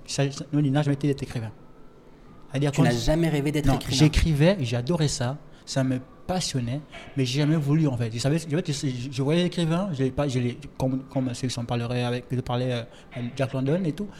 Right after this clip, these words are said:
Speaker 1: mais être écrivain, ça m'intéressait pas du tout.
Speaker 2: Sérieux ?
Speaker 1: C'est, c'est exactement. C'est, c'était pas un truc qui m'intéressait du tout.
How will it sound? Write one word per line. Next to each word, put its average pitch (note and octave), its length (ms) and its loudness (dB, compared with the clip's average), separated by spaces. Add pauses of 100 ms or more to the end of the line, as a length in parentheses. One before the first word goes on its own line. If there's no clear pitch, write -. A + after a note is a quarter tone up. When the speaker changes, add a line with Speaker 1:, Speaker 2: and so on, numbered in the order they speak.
(180)
Speaker 1:
mais C#3+ 80 2
être F3 140 2
écrivain, F3+ 260 2
ça D3 60 2
m'intéressait B2+ 220 0
pas C#3+ 60 -2
du C#3 80 -2
tout. B2 140 -10 (320)
Speaker 2:
Sérieux ? A#2+ 540 -2
Speaker 1:
C'est, - 100 -10
c'est C3+ 60 -2
exactement. A#2+ 400 -4
C'est, B2 180 -8
c'était B2 240 -6
pas C#3 140 0
un C3+ 60 2
truc C3+ 140 -4
qui C#3 40 -4
m'intéressait A#2+ 380 -6
du A#2+ 80 -8
tout. A#2+ 140 -14